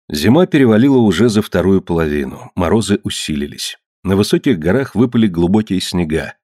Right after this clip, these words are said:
и пещера на вершине Татудинзы не могла служить более убежищем для семьи гигантских кошек.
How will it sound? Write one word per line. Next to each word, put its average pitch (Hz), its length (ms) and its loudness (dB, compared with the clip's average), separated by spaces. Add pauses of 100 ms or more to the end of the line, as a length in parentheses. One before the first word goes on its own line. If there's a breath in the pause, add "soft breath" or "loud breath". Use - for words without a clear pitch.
(520)
и 123 80 0
пещера 175 460 2
на 160 60 2
вершине 139 500 2
Татудинзы 117 880 0
не 120 140 2
могла 120 320 0
служить 107 340 0
более 92 300 2
убежищем 101 800 0 (240)
для 104 220 4
семьи 92 400 0
гигантских 80 680 -4
кошек. - 500 -10